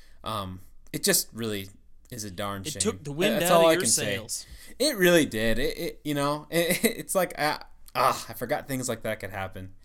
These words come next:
Speaker 1: And so, um, you know, and, like, going through the fifth chapter, I'm, like, terrified out of my mind that it's gonna happen.
Speaker 2: Yeah, every,
Speaker 1: Like,
Speaker 2: every
Speaker 1: hour,
Speaker 2: turn,
Speaker 1: it's like,
Speaker 2: you're just
Speaker 1: I,
Speaker 2: waiting.
Speaker 1: it's like being scared that the game's gonna crash is not a good feeling to have while playing a game.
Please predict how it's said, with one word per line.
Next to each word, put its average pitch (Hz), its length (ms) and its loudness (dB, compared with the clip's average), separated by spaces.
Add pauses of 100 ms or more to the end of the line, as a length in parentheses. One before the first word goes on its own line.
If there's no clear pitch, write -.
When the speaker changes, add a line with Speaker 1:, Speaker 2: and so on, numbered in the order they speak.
(380)
Speaker 1:
And 117 160 -2
so, 113 480 0 (320)
um, 101 380 -6 (380)
you 165 140 -2
know, 160 280 4
and, 156 100 2
like, 143 180 0
going 143 280 2
through 151 140 -2
the 127 100 -2
fifth 135 280 -4
chapter, 131 520 -2
I'm, 117 180 -2
like, 107 240 -4 (100)
terrified 110 640 -2
out 104 120 -4
of 104 100 -8
my 98 140 -6
mind 98 500 -10
that - 180 -10
it's 107 180 -10
gonna 104 200 -8
happen. 101 480 -10 (100)
Speaker 2:
Yeah, 147 280 2
every, 139 180 -4
Speaker 1:
Like, - 100 -4
Speaker 2:
every 120 160 -2
Speaker 1:
hour, 113 80 0
Speaker 2:
turn, 123 180 0
Speaker 1:
it's 139 140 0
like, 139 120 2
Speaker 2:
you're 127 100 -6
just 151 160 2
Speaker 1:
I, 131 40 -14
Speaker 2:
waiting. 127 180 -6
Speaker 1:
it's 123 100 -4
like 139 260 -2 (760)
being 190 340 -2
scared 123 560 2
that 120 80 -12
the 117 80 -10
game's 110 340 -4
gonna 101 180 -6
crash 98 600 -8 (120)
is 113 300 -8
not 107 300 -4
a 101 40 -4
good 98 200 -8
feeling 98 320 -8
to 98 60 -10
have 92 400 -8
while 98 220 -6
playing 98 360 -10
a 90 40 -12
game. - 280 -14